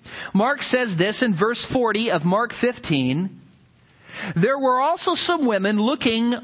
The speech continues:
on from a distance." That is, they were watching Jesus slowly die on the cross, and among whom were Mary Magdalene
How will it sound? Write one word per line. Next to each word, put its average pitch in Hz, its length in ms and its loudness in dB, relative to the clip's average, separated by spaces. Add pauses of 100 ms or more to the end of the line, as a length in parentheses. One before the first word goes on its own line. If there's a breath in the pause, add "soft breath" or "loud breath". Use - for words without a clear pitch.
on 226 580 2
from 240 460 0
a 214 180 0
distance." 240 920 -2 (1080 loud breath)
That 285 280 0
is, 208 400 0
they 214 240 0
were 226 160 0
watching 226 640 0
Jesus 233 560 0
slowly 285 560 0
die 196 500 2
on 202 120 0
the 233 100 -2
cross, 185 600 0 (280 loud breath)
and 254 200 2
among 254 640 2
whom 233 360 2
were 214 540 2 (320)
Mary 170 500 2
Magdalene 233 760 2